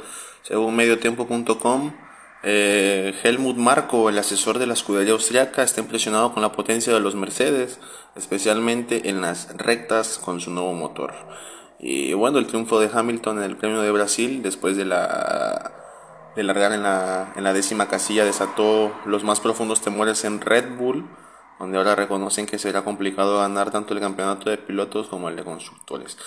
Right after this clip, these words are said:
Lo que temíamos nos ocurrió. Fue la lapidaria frase que lanzó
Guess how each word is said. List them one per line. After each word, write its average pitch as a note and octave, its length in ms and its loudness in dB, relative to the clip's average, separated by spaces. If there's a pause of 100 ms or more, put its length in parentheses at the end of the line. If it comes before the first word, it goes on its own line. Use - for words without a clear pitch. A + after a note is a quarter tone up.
(280)
Lo - 80 -10
que A#2+ 80 0
temíamos D#3 880 0 (920)
nos F2 180 -10
ocurrió. F2+ 600 -6 (340)
Fue A#2 160 -2
la B2 260 4
lapidaria G#2+ 500 0
frase G#2+ 400 -2
que G#2 80 -6
lanzó F2+ 440 -4